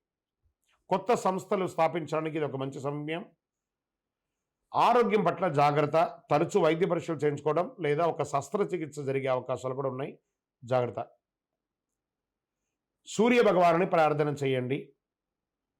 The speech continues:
అయ్యప్ప స్వామి వారిని ప్రార్థన చేయండి. ఇంకనూ సకల దోషాలు తొలగి ఆనందంగా ఉండడానికి మీరు మీ వయస్సు ఎంత ఉందో అన్ని దీపాలను దేవాలయంలో వెలిగించండి. లక్కీ నంబర్ తొమ్మిది,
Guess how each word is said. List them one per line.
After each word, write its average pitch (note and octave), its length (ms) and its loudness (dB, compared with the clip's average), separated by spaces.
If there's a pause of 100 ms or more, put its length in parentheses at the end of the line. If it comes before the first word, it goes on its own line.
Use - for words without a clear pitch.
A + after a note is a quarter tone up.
(800)
అయ్యప్ప G#3+ 320 4
స్వామి E3 360 4
వారిని D#3 280 2
ప్రార్థన C#3 420 2
చేయండి. B2+ 640 -4 (600)
ఇంకనూ F#3+ 340 2
సకల D#3+ 300 2
దోషాలు E3 400 4
తొలగి C#3+ 280 2
ఆనందంగా C#3 500 2
ఉండడానికి C3+ 840 -2 (1500)
మీరు C#3+ 480 2 (220)
మీ D3 120 2
వయస్సు D3+ 420 0
ఎంత D3+ 320 -2
ఉందో C#3+ 540 -4 (340)
అన్ని C3+ 180 -2
దీపాలను D#3 500 0
దేవాలయంలో C3+ 460 0
వెలిగించండి. B2 760 -6 (320)
లక్కీ C3 380 -4
నంబర్ C#3+ 280 0 (140)
తొమ్మిది, D#3 560 0